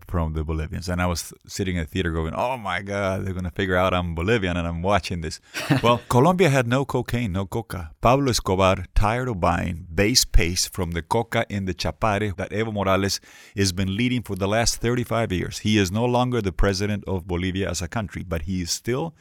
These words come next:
Speaker 1: the president, after thirty-five years, of the coca growers in Chapare, where ninety percent of the production, read all the U N reports that he himself has published, goes to cocaine, that goes to Argentina, that comes to Mexico, to Chapo Guzman,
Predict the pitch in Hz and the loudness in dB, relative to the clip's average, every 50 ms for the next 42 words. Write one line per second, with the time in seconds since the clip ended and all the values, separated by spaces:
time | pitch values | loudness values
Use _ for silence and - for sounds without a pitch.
0 | _ - - - - _ 127 131 - 131 104 87 - 92 95 107 - - - - | _ -20 -20 -20 -8 _ -6 0 4 4 4 4 4 0 -2 -2 -4 -8 -10 -8
1 | - 85 - - 82 92 120 117 - 120 120 117 95 80 - 90 82 - - _ | -8 -8 -4 -2 -2 -2 -2 -2 -2 -4 -4 -2 -4 -4 -6 -6 -8 -10 -14 _
2 | - - - _ - 78 73 76 73 - - 98 - - 127 113 107 110 110 117 | -20 -20 -14 _ -8 -6 -6 -6 -8 -4 -4 -4 -2 -2 -4 -2 0 0 0 0
3 | 110 98 110 107 - - 117 - - 82 82 80 82 82 - - - - _ - | 0 -2 -8 -8 -6 -8 -8 -4 -4 -4 -4 -4 -6 -10 -12 -14 -20 -20 _ -6
4 | - 87 87 82 87 95 101 123 160 180 170 - 156 - - 147 139 143 135 - | -4 -4 -2 0 2 2 2 4 2 0 -2 -2 -4 -4 -2 -4 -4 -2 -2 0
5 | 147 127 101 - - 123 113 113 - - 85 80 85 82 82 85 87 107 113 131 | 0 0 0 -2 -4 -8 -8 -10 -10 -8 -2 0 0 2 2 2 2 2 0 -2
6 | 131 127 131 127 127 123 120 117 101 - - 104 117 - - - - _ - 87 | -2 0 2 2 2 2 0 -2 -2 0 0 0 0 0 -4 -10 -12 _ -4 0
7 | 90 82 - - - 131 160 165 175 175 156 - - 113 104 - 98 90 98 - | 0 2 2 2 2 2 -2 -2 -4 -6 -6 -4 -2 -2 -2 -2 -2 -4 -4 -2
8 | - 101 92 82 87 92 95 - - _ - - - - _ _ _ _ _ - | 0 0 0 2 0 -4 -4 -6 -14 _ -20 -20 -20 -20 _ _ _ _ _ 2
9 | 107 107 104 107 104 - - 123 107 - - 117 107 - - - 80 65 - - | 4 4 6 6 4 0 0 -4 -4 -2 -2 -2 -2 -2 -2 -4 -4 -4 -10 -16
10 | - _ _ - - - - 80 76 73 82 87 - - 98 104 104 104 110 104 | -20 _ _ -20 -12 -6 -4 -4 -2 -2 -4 -4 -2 0 0 0 0 0 -4 -4
11 | - 127 104 85 - - _ - _ _ 82 80 - 82 85 87 - - 98 90 | -4 -6 -6 -6 -10 -12 _ -20 _ _ -8 -6 -4 -4 -4 -4 -4 -4 -2 0
12 | 101 104 104 107 104 95 - 101 - - 95 - - 95 - - 101 101 104 95 | 2 2 2 2 0 -2 -4 -6 -4 -6 -4 -2 -2 -2 -2 -2 -4 -4 -4 -6
13 | - 104 110 120 120 | -2 -2 -2 -2 -4